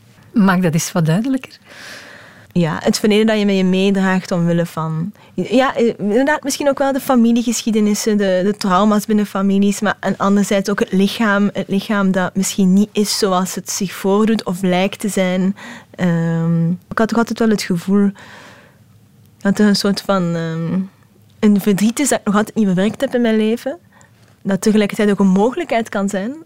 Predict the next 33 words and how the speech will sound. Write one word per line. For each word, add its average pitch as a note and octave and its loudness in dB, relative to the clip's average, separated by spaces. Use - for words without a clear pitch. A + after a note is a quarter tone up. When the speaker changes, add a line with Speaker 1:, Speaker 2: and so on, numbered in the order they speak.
Speaker 2:
Een G3+ 0
kunst C#4 0
kan A3 2
zoiets G#3 0
een F#3+ 2
mogelijkheid B3+ 0
zijn, B3+ -2
maar G3 2
zonder G3+ 2
de F#3+ -2
kunst C#4+ -2
of - -8
zon-, G#3 2
zonder G#3+ 0
iets G#3+ -4
te - -2
maken G#3 0
in B3 2
mijn A3+ 2
leven A3 0
zou G3 2
mij F#3 2
dat F3+ 0
totaal G3 0
kapot G#3+ -2
maken. E3 -4
En G3 0
in F#3+ 2
mijn F#3 2
puberteit G3 0
was G3 -2
het F#3 -2
nog G3 -4